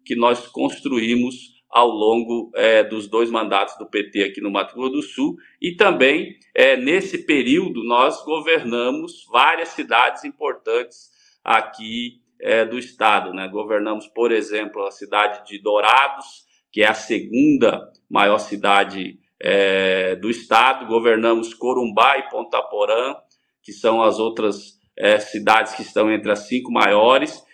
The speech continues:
e uma série de outras cidades médias e pequenas aqui, em que, com certeza, é, nós deixamos lá a, a marca e o jeito petista de governar.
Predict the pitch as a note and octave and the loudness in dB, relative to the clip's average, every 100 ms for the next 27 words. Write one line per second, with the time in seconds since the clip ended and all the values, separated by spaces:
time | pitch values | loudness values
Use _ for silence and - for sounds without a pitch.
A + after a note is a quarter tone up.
0 | _ B2 C#3+ D#3+ - - F3 F3+ E3+ F3 | _ 0 2 2 2 2 2 2 -4 -4
1 | E3+ - C#3+ D3 D3 - B2+ C3+ C#3+ D3 | -4 -8 0 2 0 -2 2 2 2 -4
2 | C#3+ D3 - - C3 C3+ C3 C3+ - A#2+ | -8 -14 -16 -2 0 0 -2 -4 -6 -14
3 | C3 _ _ _ C#3 C3+ - C#3+ C#3+ C#3 | -16 _ _ _ -12 -12 -12 -8 -6 -4
4 | B2 A#2 A#2+ B2 C3 C3+ - - B2 B2 | -4 -4 -4 -2 -4 -4 -10 -4 0 0
5 | A#2+ B2 B2+ A#2 A2+ A2+ A2+ G#2+ A2+ - | 0 -2 -2 -4 -4 -4 -2 0 2 0
6 | - A2+ A2 G#2+ G2+ A2 G#2+ G#2+ A2+ - | -6 -2 0 2 0 -4 -2 0 0 -2
7 | A#2+ A2+ - _ - A2 G#2 G2+ G#2 - | -6 -6 -10 _ -12 -10 -6 -4 -6 -8
8 | G#2+ G#2 G2+ G2+ G2 G2+ G2 G2 G2 G2 | -10 -10 -10 -12 -10 -8 -6 -6 -8 -14
9 | - | -16